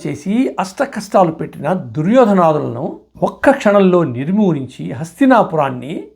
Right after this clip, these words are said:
భీకర అరణ్యంగా మార్చగలను. సందేహించక నీ అభిష్టమేదో చెప్పు నాయనా" అని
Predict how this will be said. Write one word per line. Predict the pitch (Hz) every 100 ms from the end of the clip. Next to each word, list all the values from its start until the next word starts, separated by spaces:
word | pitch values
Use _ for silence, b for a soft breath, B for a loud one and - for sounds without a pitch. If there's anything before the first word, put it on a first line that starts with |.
| _ -
భీకర | 92 160 247 262
అరణ్యంగా | 220 151 208 202 143 120 160
మార్చగలను. | 156 110 123 190 - 120 107 101 - _
సందేహించక | - 127 165 240 214 160 - - 127
నీ | 175 147 147 -
అభిష్టమేదో | 123 220 233 185 139 117 151
చెప్పు | - - -
నాయనా" | 160 113 107
అని | 104 123